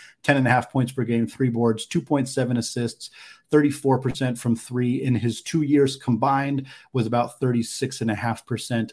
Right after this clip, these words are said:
as a senior in his final year. He entered the transfer portal shortly after the season and has had kind of a whirlwind since then. He initially committed to L M U, changed his mind,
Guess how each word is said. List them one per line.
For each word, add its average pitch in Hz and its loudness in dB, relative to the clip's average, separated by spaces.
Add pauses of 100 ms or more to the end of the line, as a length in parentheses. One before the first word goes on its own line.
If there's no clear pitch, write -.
(120)
as 127 -6
a 117 -8 (380)
senior 175 4
in 139 4
his 135 2
final 131 0
year. 120 0 (460)
He 160 0
entered 190 2
the 202 0
transfer 180 -2
portal 156 0
shortly 147 0
after 139 -2
the 131 0
season 123 -2 (260)
and 135 0
has 165 2
had 190 -2
kind 311 -2
of 320 -6
a 294 2
whirlwind 226 6
since 185 0
then. 156 2
He 139 4
initially 196 0
committed 170 -2
to 165 -2
L 135 2
M 123 2
U, 196 -2 (320)
changed 233 0
his 151 0
mind, 147 0